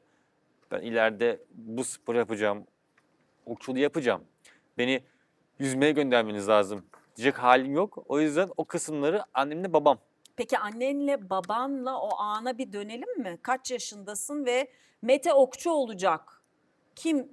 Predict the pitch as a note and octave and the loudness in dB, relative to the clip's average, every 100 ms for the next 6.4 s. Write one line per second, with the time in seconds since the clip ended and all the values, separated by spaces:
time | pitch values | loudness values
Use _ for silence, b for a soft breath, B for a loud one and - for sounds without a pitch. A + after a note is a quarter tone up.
0 | - - D#4 E4+ C4 - G#3+ - F#3 E3 | -12 -2 0 2 0 -6 -14 -10 -8 -6
1 | D3+ D3 - A3+ C4+ C4+ G3 F3 G#3+ A3 | -8 -8 -6 0 4 4 2 -4 -4 -2
2 | C#4+ C#4 A3 - F3+ E3 D#3+ E3 F#3+ G#3+ | -2 -2 -6 -10 -8 -6 -6 -6 -8 -4
3 | C#4 C4+ B3+ C#4 C4+ B3+ G#3 C#4 - B3 | -2 -2 -4 -4 -4 -4 -6 -10 -8 -8
4 | G#3+ E3+ D3 C#3 D#3 E3 G3 G#3 A3 G#3 | -6 -4 -4 0 2 6 6 6 4 2
5 | F#3+ G3+ G3+ C#3 D#3 D3 D#3+ E3+ E3+ E3+ | 0 0 -2 -4 -6 -6 -4 0 2 4
6 | F3 E3 D3+ - | 2 4 4 2